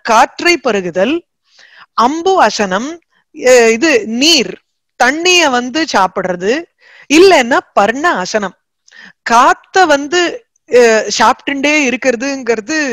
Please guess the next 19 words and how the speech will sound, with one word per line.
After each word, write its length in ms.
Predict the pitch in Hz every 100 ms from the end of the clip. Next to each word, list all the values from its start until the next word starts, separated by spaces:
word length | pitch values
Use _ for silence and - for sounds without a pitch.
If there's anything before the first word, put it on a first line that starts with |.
| 208 185 _
வ-, 140 | 190 202 190 -
ஒரு, 200 | 202 196
ஒரு 160 | - 196
ஸ்டேஜ்ல 440 | 180 - 311 302 277
வந்து 220 | 226 269
துருவன் 340 | 202 196 240 220
பண்ணா 240 | 180 165 - _ _ _ - - - - _ -
வெறும் 420 | 208 247 294 320 349
காத்தை 360 | 226 233 277
தான் 300 | 254 269 285
பருகின்றது. 480 | 233 208 214 202 190 180
தண்ணி 360 | 202 220 226 233
ஜலம் 320 | 208 208 233
இது 160 | 196
எல்லாத்தையும் 540 | 185 220 277 294 320 285
விட்டுட்டு 360 | 233 269 285 277
வெறும் 320 | 208 262 320
காத்த 360 | 226 220 -
மாத்திரம் 720 | 254 247 254 269 - 339 349